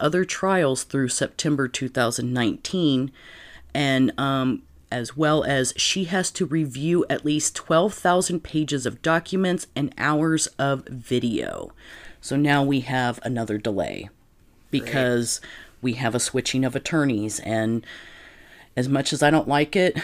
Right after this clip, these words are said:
Speaker 1: he
Speaker 2: I
Speaker 1: is
Speaker 2: mean, it's,
Speaker 1: entitled to a fair and
Speaker 2: that's right.
Speaker 1: speedy trial. I don't know about speedy, but
Speaker 2: But
Speaker 1: a fair trial. So this is just another delay, and an understandable delay, uh, but it's one that hasn't been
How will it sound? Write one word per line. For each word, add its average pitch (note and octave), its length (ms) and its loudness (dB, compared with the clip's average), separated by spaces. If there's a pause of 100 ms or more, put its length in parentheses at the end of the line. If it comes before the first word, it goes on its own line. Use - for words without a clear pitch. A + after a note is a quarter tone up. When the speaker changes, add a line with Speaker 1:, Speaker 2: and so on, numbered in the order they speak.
(320)
Speaker 1:
he B2+ 280 -2
Speaker 2:
I - 20 4
Speaker 1:
is C3 140 2
Speaker 2:
mean, D3+ 80 4
it's, - 80 -2
Speaker 1:
entitled C#3+ 360 6
to C#3+ 200 4
a B2+ 40 4
fair C#3 320 2
and C3 120 4
Speaker 2:
that's E3+ 80 -2
right. D#3 80 -6
Speaker 1:
speedy C#3 260 -2
trial. D3+ 640 4
I C3+ 80 0
don't C#3+ 140 2
know C#3 60 2
about B2 240 2
speedy, C3 540 0
but A2+ 320 2
Speaker 2:
But - 120 -8
Speaker 1:
a B2 40 -4
fair C#3 280 2
trial. A2+ 600 4 (840)
So - 140 2
this E3+ 200 2
is A3 120 2
just - 260 0
another D#3 280 2
delay, C3 440 2
and C3 140 0
an A#2 160 -2
understandable C#3+ 720 0
delay, A2+ 580 0 (560)
uh, A2+ 320 0 (680)
but C3+ 200 0
it's B2+ 160 -4
one C#3 460 2
that C3+ 160 2
hasn't C3 400 -4
been B2+ 260 -2